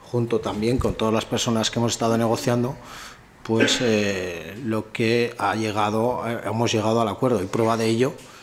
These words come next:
es que, estando los sindicatos por medio, con total acuerdo de, de U G T y de comisiones obreras, por lo tanto, me parece fuera de lugar,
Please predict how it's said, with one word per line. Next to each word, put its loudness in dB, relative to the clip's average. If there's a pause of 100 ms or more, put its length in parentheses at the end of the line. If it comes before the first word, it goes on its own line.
(240)
es -2
que, 2
estando 0
los 2
sindicatos -4
por -4
medio, 2
con -8
total 0 (100)
acuerdo 0 (320)
de, -2 (220)
de -4
U 0
G -6
T 0
y 0
de -4
comisiones -4
obreras, -2
por -8
lo -8
tanto, -10 (800)
me 4
parece 2
fuera 4
de 2
lugar, 2